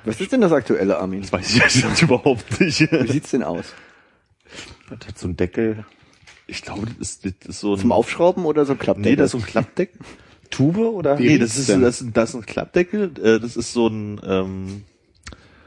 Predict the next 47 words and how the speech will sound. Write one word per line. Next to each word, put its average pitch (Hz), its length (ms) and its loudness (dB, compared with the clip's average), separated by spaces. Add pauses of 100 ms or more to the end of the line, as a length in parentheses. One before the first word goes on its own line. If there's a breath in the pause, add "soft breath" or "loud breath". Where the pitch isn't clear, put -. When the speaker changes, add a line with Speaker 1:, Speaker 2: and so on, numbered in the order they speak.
(1300 loud breath)
Speaker 4:
Wann 117 160 0
hast 156 140 0
du 185 40 6
das 165 60 2
Speaker 2:
so 170 60 6
Speaker 4:
letzte - 180 2
Speaker 2:
Zi-, 156 100 8
Speaker 4:
Mal? 123 60 0
Speaker 2:
wie 156 60 0
so 190 80 6
Zigarettenschachtelformat, 175 1160 0
ein 143 60 -6
bisschen 127 220 -4
länger 185 260 0
halt, 220 220 2
ne? 175 180 0 (100)
Abgerundete 131 600 0
Ecken - 280 -4
und 123 300 -6
oben 131 160 2
ist 139 80 -2
es 131 180 0
weiß, 110 240 2
da 123 80 2
ist 117 120 -2
halt 117 80 2
irgendwie 120 200 -2
ein 101 60 -2
Etikett 107 320 -2
drauf 147 140 -2
und 117 80 -6
unten 127 180 -8
der 107 100 -2
Deckel, 107 320 2 (280)
der 101 100 4
so 104 60 -2
raufgemäfft 107 440 -4
ist, 113 140 -4
was 101 80 -4
immer 98 140 -4
auf 98 100 -6
und - 60 -16
zu - 120 -6
machen 113 120 0
kann, 107 100 -2
ist 98 160 -8
dunkelgrün. 90 600 -4